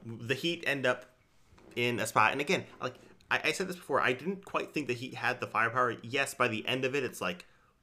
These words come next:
it's kind of a toss-up. Who, who, who could win the championship this year? It could be any one of six teams, and, you know, at the end, you could convince me.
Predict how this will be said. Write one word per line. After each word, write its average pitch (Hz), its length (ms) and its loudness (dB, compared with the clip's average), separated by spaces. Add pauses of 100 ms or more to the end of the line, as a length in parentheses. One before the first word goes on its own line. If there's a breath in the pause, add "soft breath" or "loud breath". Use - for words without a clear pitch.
(180)
it's 98 180 -6
kind 143 220 4
of 160 80 6
a 156 40 -2
toss-up. - 640 0
Who, 110 240 -2
who, 104 140 -4
who 127 200 -4
could 123 160 -4
win 117 120 2
the 110 60 -2
championship 107 520 -4
this 104 220 -6
year? 101 260 0
It 95 60 -4
could 98 120 -10
be 98 140 0
any 113 220 -2
one 107 180 -2
of 95 280 -2 (120)
six 104 300 -4
teams, 101 420 -2
and, 90 220 -6 (340 soft breath)
you 107 140 -2
know, 92 100 2
at 90 80 -4
the 101 120 2
end, 113 180 2
you 110 40 -4
could 107 160 -8
convince 98 400 -6
me. - 160 -12